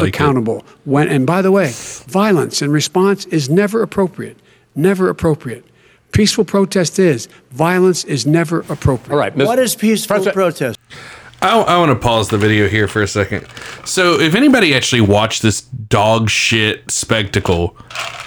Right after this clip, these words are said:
Speaker 1: through and through, you'll notice about after the hour mark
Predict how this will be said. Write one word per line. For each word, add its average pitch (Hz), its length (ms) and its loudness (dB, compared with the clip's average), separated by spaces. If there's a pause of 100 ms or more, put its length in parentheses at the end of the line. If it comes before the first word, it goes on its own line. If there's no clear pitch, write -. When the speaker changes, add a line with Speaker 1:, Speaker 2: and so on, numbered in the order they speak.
(1160)
Speaker 1:
through 139 300 4
and 110 140 2
through, 104 460 2 (100)
you'll 143 180 4
notice 175 360 2
about 131 300 2
after 120 260 0
the 98 200 0
hour 104 300 2
mark 87 480 0